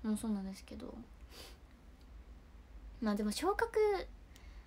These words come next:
したタイミングのエムシーが一番わかりやすいかもしれないんですけど、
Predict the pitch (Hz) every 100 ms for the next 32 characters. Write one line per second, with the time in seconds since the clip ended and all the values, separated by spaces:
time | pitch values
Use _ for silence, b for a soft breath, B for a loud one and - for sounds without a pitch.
0 | B B - - - 339 339 320 311 311
1 | 311 302 302 294 285 285 277 254 262 285
2 | 277 220 202 - 254 254 247 240 247 240
3 | 254 233 208 196 208 202 196 190 196 -
4 | 214 214